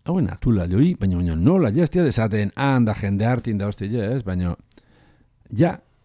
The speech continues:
autobusin sartze ditu, ni hor kiston, tza emate zigan. Kiston, pff, aztin du espirituala emate zigan. Hau,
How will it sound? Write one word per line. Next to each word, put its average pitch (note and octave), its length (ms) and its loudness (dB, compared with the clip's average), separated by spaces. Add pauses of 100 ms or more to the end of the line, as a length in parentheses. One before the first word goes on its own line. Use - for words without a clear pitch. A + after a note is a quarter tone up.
(120)
autobusin C3+ 360 0
sartze B2+ 240 -4
ditu, A#2+ 160 -2
ni C#3+ 100 2
hor C#3 120 0
kiston, - 760 -2 (280)
tza A2 140 -4
emate E2 220 -4
zigan. E2+ 300 -8 (460)
Kiston, E2+ 540 -6 (440)
pff, - 520 -6
aztin G#2+ 200 -4
du F#2 320 -2
espirituala E2+ 440 -6
emate D#2 180 -8
zigan. D#2+ 240 -12
Hau, B2+ 160 -8